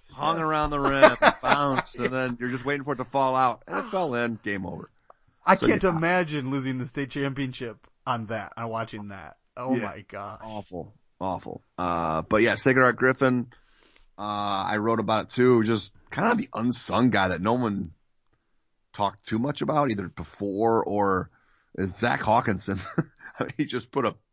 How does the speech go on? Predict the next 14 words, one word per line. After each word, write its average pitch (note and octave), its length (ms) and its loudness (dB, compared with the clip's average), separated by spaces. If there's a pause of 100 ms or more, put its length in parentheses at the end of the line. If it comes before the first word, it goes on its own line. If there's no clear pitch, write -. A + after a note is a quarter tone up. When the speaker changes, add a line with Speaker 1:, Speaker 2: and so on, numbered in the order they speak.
(600)
Speaker 1:
massive, B2+ 440 -2
the G2 80 -8
biggest C#3 300 -2
numbers A2 360 -4
in G#2+ 140 -6
Speaker 2:
Yeah. F#2+ 200 -12 (280)
Speaker 1:
Champaign. F#2 400 -8 (480)
Double-double, A#2+ 600 2 (180)
both A#2 220 -6
games. A2 460 -4 (540)
Uh, F2+ 260 -4
hit G#2 140 -4
a - 40 -6
clutch - 440 -4